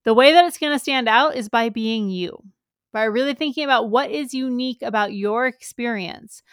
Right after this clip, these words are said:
by really sharing your passion and showing your heart as you share about your experience.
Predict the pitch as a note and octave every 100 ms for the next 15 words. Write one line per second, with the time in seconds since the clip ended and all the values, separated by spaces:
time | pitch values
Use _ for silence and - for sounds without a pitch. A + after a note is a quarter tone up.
0 | _ - A#3 C4 C4+ A#3 - - A#3+ B3+
1 | C#4+ C#4+ C4 B3 - - G#3+ G#3 G#3+ F#3
2 | F3 F3+ G#3+ G3 - C#4 C4 D#4 C#4+ C4
3 | - G3+ B3+ B3+ - - - _ - _
4 | _ A3+ A#3+ A#3+ B3 A3 - A3+ A3+ A3+
5 | G3 F#3+ F#3 F3 - - - - - -
6 | - -